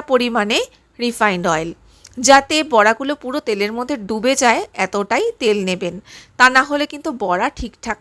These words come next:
মতো ফুলবে না। এটা হচ্ছে একটা টিপস। তো এখানে ভালো মতো তেলটাকে গরম করে এরকম বড়ার আকারে ছেড়ে দিলাম। একটা সাইড ভাজা হয়ে গেলে আস্তে আস্তে এইভাবে উল্টে পাল্টে সব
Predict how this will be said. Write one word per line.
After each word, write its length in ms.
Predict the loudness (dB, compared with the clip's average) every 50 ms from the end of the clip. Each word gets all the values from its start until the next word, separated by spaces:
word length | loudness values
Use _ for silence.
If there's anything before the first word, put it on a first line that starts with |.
| -8 -8
মতো 180 | -6 -6 -6 -6 -8 -6
ফুলবে 420 | -4 -4 -2 -2 -2 -2 -4 -4 -4 -6
না। 60 | -10 -12 _ _ _ _ -20 -20 -20 _ -6 -6 -2
এটা 160 | 2 2 2 2
হচ্ছে 240 | 2 -2 -2 -2 -4 -6 -6 _ -10 -10
একটা 220 | -10 _ _ -8 -8 -8 -8 _ _ _ _ _ _ -4
টিপস। 280 | -4 -4 -4 -6 -8 -8 -8 _ _ _ _ _ _ 0
তো 60 | 2 2 4 2
এখানে 260 | 0 0 -2 -4 -4 -4 -4 -4 -4
ভালো 200 | -2 -2 -2 -2 -4 -4
মতো 140 | -6 -6 -6 -6 -4
তেলটাকে 380 | -4 -4 -4 -6 -6 -6 -6 -8 -4 -2
গরম 220 | 0 0 0 -2 -4 -6 -6
করে 160 | -4 -4 -4 -4 -4 -6 -6
এরকম 300 | -6 -6 -6 -8 -10 -8 -6 -6
বড়ার 280 | -4 -2 -2 0 0 0 -2
আকারে 240 | -2 -4 -6 -8 -6 -6 -6
ছেড়ে 200 | -6 -6 -6 -6 -6
দিলাম। 260 | -4 -2 -2 -2 -2 -2 -6 _ _ _ _ _ _ _ _ -4 -4
একটা 200 | -2 -2 -2 -4 -2 0
সাইড 180 | -2 -2 -2 -4 -4
ভাজা 220 | -4 -2 -2 -2 -4 -4 -4
হয়ে 200 | -6 -4 -4 -4 -4
গেলে 140 | -4 -2 0 2 0
আস্তে 220 | 0 -2 -4 -6 -4 -4
আস্তে 180 | -4 -4 -4 -4 -4 -4
এইভাবে 320 | -4 -4 -2 0 0 -2 -2 -4 -10 -20 -20 -20 -20 _ -10 -6
উল্টে 260 | -4 -4 -2 -2 -2 -2 0 0
পাল্টে 260 | 0 0 0 -2 -6 -4 -2 0
সব 160 | 0 0